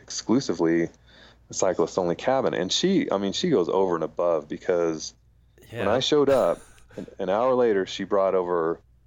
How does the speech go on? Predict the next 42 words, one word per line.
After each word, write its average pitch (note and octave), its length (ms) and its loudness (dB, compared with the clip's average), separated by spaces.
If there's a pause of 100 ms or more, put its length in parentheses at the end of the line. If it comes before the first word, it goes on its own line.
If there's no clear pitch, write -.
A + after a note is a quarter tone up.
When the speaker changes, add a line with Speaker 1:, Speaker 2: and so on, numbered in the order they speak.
(280)
Speaker 1:
a G2+ 80 -6
bunch F#2+ 240 -2
of F#2+ 100 0
M G#2 160 0
and G2+ 80 0
M's C#3 560 0
and F2 140 -6
food C3+ 560 2
and F2+ 180 -2
wine A2+ 440 0
and E2+ 220 -6
beer C3 500 4
Speaker 2:
<laughs> D3 100 4
Speaker 1:
and, E2+ 120 -2
Speaker 2:
Wow. - 140 -8 (220)
Speaker 1:
and, F2 340 -4
uh, E2+ 260 2
water. C3+ 680 2 (160)
And, F2+ 380 -4
uh, F2 260 0 (480)
and G2 100 -6
then G2 80 -2
she F#2+ 140 -4
said, F2 200 0
"We F2+ 140 0
don't D3 220 0
like C3+ 240 -2
to - 140 -4
bother A#2 420 0
anybody F#2 400 -2
that's E2 200 -6
in G2 60 -10
the F#2+ 80 -10
cabin, A#2 380 -2
so - 160 -4
we're F2 160 0
gonna A#2+ 160 0
leave D3 240 0
now." G#2 260 -2
And G#2 180 -6
she - 140 -8
just, - 420 -6